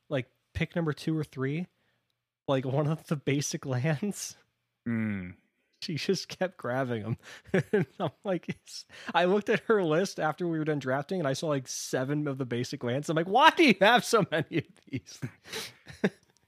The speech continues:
Speaker 1: She's like, "They're fucking pretty." And I'm like, "Y-, you're not wrong." <laughs> The fact that she's still one is just bonkers to me. But yeah, I, Neon Dynasty's sweet. That's probably one of the, I,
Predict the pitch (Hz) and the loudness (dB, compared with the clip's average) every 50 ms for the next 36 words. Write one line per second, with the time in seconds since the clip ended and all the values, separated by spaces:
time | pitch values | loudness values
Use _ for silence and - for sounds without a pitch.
0 | _ _ _ _ - _ _ _ _ _ _ - - - - 185 185 175 - 180 | _ _ _ _ -20 _ _ _ _ _ _ -14 -10 -6 -4 -2 -2 0 0 -2
1 | 160 - - 220 220 - 233 214 - - 240 247 226 175 131 104 - - - 151 | -2 0 0 0 0 0 -2 -4 0 2 2 4 4 2 0 -2 -4 -6 -4 -2
2 | 160 175 175 180 165 160 - _ - - 160 - - _ _ - 139 151 170 170 | 0 2 2 0 0 -2 -4 _ -6 -4 -4 -4 -6 _ _ 0 4 6 6 6
3 | 165 - 131 127 143 156 156 156 127 120 117 143 135 - - - - 190 - - | 4 4 2 4 8 8 8 8 8 6 4 4 0 0 -2 0 0 0 2 4
4 | 254 - - - 254 - - _ - - - - _ _ _ _ _ _ _ _ | 2 4 4 4 2 2 2 _ -4 -4 -4 -4 _ _ _ _ _ _ _ _
5 | _ _ _ _ _ _ _ _ _ - 131 131 147 156 151 - 147 - - 160 | _ _ _ _ _ _ _ _ _ -4 0 2 2 2 2 2 -2 -2 -2 -4
6 | - - - 180 170 151 143 139 151 151 143 127 113 110 107 123 117 117 113 107 | -6 -4 -2 0 2 2 2 4 4 4 4 2 2 0 -2 -4 -4 -4 -6 -8
7 | - 120 110 110 117 - 120 110 104 107 - 110 104 104 104 98 _ _ _ _ | -6 -4 -2 -2 -2 -2 -4 -6 -6 -8 -10 -10 -8 -8 -10 -10 _ _ _ _
8 | _ _ _ _ _ _ _ _ _ _ _ _ _ _ _ _ _ _ _ _ | _ _ _ _ _ _ _ _ _ _ _ _ _ _ _ _ _ _ _ _
9 | _ _ - 123 120 110 98 - 107 127 135 139 131 - - 170 160 175 180 165 | _ _ -4 -4 -4 -4 -4 -6 -6 -6 -6 -6 -8 -8 0 4 6 6 8 8
10 | 143 143 139 131 120 - 110 - - - - 120 110 101 - - 127 117 - - | 6 6 6 4 2 0 -4 -8 -10 -8 -6 -6 -6 -6 -8 -10 -12 -10 -6 -2
11 | 143 131 127 127 127 123 123 110 73 110 127 | -2 0 0 0 0 -2 -2 -4 -4 -6 -8